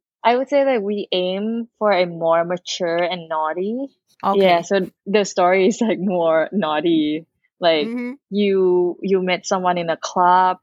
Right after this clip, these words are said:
Speaker 1: who resonates with your energy, but
Speaker 2: Uh-huh.
Speaker 1: in the midst of the club, loudness and chaos,
Speaker 2: Uh-huh.
Speaker 1: you realize that it might be better to spend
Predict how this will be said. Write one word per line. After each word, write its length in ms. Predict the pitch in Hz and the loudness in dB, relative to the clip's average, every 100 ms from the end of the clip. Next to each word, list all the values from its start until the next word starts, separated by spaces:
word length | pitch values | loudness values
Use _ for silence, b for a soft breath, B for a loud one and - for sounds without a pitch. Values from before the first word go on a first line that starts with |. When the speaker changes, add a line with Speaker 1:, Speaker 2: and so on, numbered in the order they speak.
| - | -10
Speaker 1:
who 220 | 185 170 | -8 -6
resonates 640 | 160 170 185 175 170 - - | -6 -8 -10 -10 -10 -10 -8
with 140 | 165 | -6
your 280 | 165 160 151 - | -2 0 0 -2
energy, 840 | 170 180 175 175 170 165 165 170 _ _ _ _ _ _ _ - | -4 -4 -8 -4 -2 0 -2 -4 _ _ _ _ _ _ _ 2
but 200 | 180 185 | 2 2
Speaker 2:
Uh-huh. 220 | 240 - | -6 -4
Speaker 1:
in 160 | 196 185 | -2 -2
the 100 | 170 | -2
midst 440 | 170 190 - - - | -2 -4 -6 -8 -4
of 120 | 185 - | -4 -4
the 100 | 170 | -8
club, 420 | - 165 196 247 _ _ | -2 0 0 -2 _ _
loudness 720 | 190 160 160 170 180 180 - - | -4 -2 -4 -4 -6 -6 -10 -8
and 300 | 170 160 160 | -8 -8 -8
chaos, 800 | - 165 165 170 202 233 - _ _ _ _ _ | -2 2 4 4 2 -2 -16 _ _ _ _ _
Speaker 2:
Uh-huh. 340 | 202 214 247 285 | -16 -14 -14 -12
Speaker 1:
you 400 | 202 202 190 185 180 | -2 2 4 4 4
realize 520 | 190 208 202 185 185 | 4 4 4 2 2
that 260 | 180 165 - - | 4 4 0 -4
it 160 | 190 180 | -4 -2
might 380 | 180 180 190 190 | -2 -2 -2 -2
be 160 | 190 | -2
better 500 | 170 170 170 180 170 | 0 0 2 2 0
to 220 | 156 180 | -2 -8
spend 600 | 165 - 170 160 156 151 | -10 -6 -8 -6 -12 -14